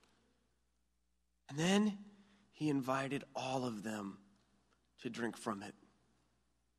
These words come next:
It's interesting, later, what does he find the disciples doing in the garden?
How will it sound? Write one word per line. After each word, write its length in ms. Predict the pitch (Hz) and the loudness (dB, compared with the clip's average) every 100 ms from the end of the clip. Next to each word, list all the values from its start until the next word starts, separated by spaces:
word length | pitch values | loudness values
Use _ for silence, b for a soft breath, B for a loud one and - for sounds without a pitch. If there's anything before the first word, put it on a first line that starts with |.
| _ _ _ _ _ _ _ _ _ _ _ | _ _ _ _ _ _ _ _ _ _ _
It's 100 | - | -4
interesting, 440 | 131 123 120 127 117 | 0 0 0 2 4
later, 400 | 127 135 120 117 - - _ | 6 6 2 -2 -12 -20 _
what 120 | 127 | -2
does 120 | 120 | 0
he 80 | 123 | 0
find 240 | 120 120 | 4 4
the 60 | 127 | 4
disciples 500 | 117 - 123 127 123 | 2 4 4 2 -2
doing 260 | 123 135 135 | 2 2 2
in 80 | |
the 60 | 127 | 2
garden? 340 | 123 131 139 | 2 2 0